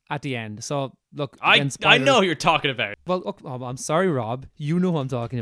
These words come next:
Speaker 1: about.
Speaker 2: know who you're talking about. I, I know things every now and again.
Speaker 1: Yeah, I was
Speaker 2: I've
Speaker 1: listening.
Speaker 2: predicted this.
Speaker 1: But, um, so at the end,
Speaker 2: <laughs>
Speaker 1: there's a funeral.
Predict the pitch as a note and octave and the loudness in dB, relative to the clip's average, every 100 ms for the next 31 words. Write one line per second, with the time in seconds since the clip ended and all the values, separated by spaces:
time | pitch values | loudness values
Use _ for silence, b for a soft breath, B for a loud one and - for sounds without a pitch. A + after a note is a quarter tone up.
0 | E3 E3 D4 A3+ A3 - G#3+ E3+ D3 C3+ | -2 2 6 8 6 8 8 8 2 0
1 | G3 F3 - A#3 A#3 G3+ - B2 A#2 - | 0 0 2 0 2 2 0 -4 -6 -8
2 | D3+ C#3 B2 A2+ A2+ C4+ A#3 C#4+ A#3 D#3+ | -4 -2 -2 -2 0 0 2 2 4 4
3 | F3+ A#3+ C#3+ A2 B2+ F#3 D#3+ D#3+ E3 E3 | 2 2 -4 -8 -4 0 2 0 -2 -4
4 | F#3 E3 D#3+ E3 F#3+ G#3+ - F3 D3+ F3 | -2 -2 -2 0 2 2 0 -2 -4 -2
5 | E3 C#3+ D3 | 0 0 -2